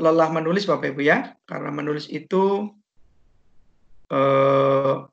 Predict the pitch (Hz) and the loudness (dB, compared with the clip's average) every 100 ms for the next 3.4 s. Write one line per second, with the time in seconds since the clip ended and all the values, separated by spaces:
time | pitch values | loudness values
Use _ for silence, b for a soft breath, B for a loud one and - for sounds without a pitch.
0 | _ _ - 131 151 151 143 151 180 - | _ _ -10 -8 -6 -6 -4 -4 -6 -10
1 | _ _ - - _ _ _ _ _ _ | _ _ -20 -20 _ _ _ _ _ _
2 | _ - _ _ _ - _ _ 156 156 | _ -20 _ _ _ -20 _ _ -2 2
3 | 160 156 156 151 | 2 2 0 -4